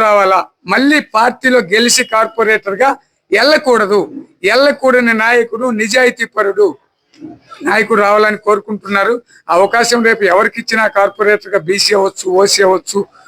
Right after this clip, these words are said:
ఓసీ మహిళ అవ్వచ్చు, నాకైనా, సురేందర్ రెడ్డికైనా, మరొక శశన్నకైనా, లేదా ఇంకొకరికైనా, కిష్-, ఎవరైనా కానివ్వండి, ఎవరికి ఇచ్చినా మేమైతే ఏ ఒక్కరికి భయపడమండి. అధికారం ఉందని మేము ఖచ్చితంగా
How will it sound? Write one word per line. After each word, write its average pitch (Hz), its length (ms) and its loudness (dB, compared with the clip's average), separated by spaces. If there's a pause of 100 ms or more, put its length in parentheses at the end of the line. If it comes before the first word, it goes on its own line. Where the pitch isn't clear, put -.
(120)
ఓసీ 190 360 2
మహిళ 202 240 2
అవ్వచ్చు, 190 320 -2 (540)
నాకైనా, 208 440 0 (220)
సురేందర్ 208 400 -2
రెడ్డికైనా, 190 440 -4 (140)
మరొక 202 380 0
శశన్నకైనా, 196 720 -2
లేదా 196 200 4
ఇంకొకరికైనా, 208 680 -2
కిష్-, - 200 -10 (300)
ఎవరైనా 262 440 2 (100)
కానివ్వండి, 147 360 -4 (120)
ఎవరికి 254 340 0
ఇచ్చినా 247 200 -4 (120)
మేమైతే 202 400 0 (480)
ఏ 220 40 2 (140)
ఒక్కరికి 208 320 -2 (100)
భయపడమండి. 196 600 -2
అధికారం 185 440 -4
ఉందని 180 260 -4 (680)
మేము 196 300 0
ఖచ్చితంగా 233 400 0